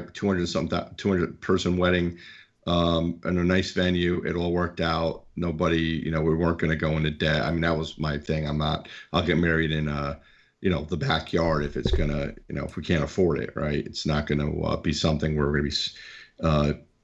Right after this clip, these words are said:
paying off a loan for a, for a friggin' wedding. Uh, but we were fortunate. Everyone chipped in. It was great. Uh, there was really no, uh,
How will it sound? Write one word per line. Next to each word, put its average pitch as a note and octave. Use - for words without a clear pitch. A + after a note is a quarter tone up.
paying F#2+
off D#2
a D#2+
loan D#2+
for C#2+
a, C#2
for D2
a C#2
friggin' D2+
wedding. D#2+
Uh, E2+
but F2+
we D3
were E3
fortunate. F2+
Everyone F#2+
chipped -
in. E2+
It D#2
was D2+
great. D#2
Uh, D2
there D#2+
was D2+
really E2
no, D#2
uh, C#2+